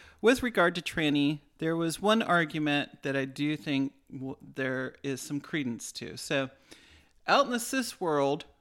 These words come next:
tranny has a very specific meaning. And in, in the cis world, like,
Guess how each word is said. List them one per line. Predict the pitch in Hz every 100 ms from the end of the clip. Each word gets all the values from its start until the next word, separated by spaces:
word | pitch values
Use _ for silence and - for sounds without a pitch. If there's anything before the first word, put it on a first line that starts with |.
| _ -
tranny | - 196 196 190 180
has | 175 170
a | 160
very | 156 156
specific | 156 - 160 160 - 143
meaning. | 143 139 120 110 156 - _ _
And | 139 139 139 135 135
in, | 139 147 147 143 143 127 -
in | 151 147 147
the | 143
cis | - 214 - 190
world, | 180 165 160 160 - - - _
like, | 151 147 139 -